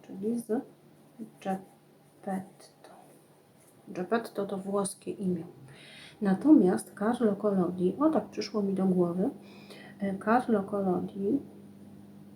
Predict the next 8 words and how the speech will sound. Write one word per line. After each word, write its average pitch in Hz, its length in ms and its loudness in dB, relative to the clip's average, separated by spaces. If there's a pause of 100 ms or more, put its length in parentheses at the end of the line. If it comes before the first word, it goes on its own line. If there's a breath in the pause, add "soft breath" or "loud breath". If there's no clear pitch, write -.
(460 loud breath)
urodził 208 480 6
się 208 380 0 (340)
we 190 220 2
Florencji, 190 1120 2
we 202 120 4
Włoszech 196 920 0
w - 80 -20
tysiąc 196 580 -8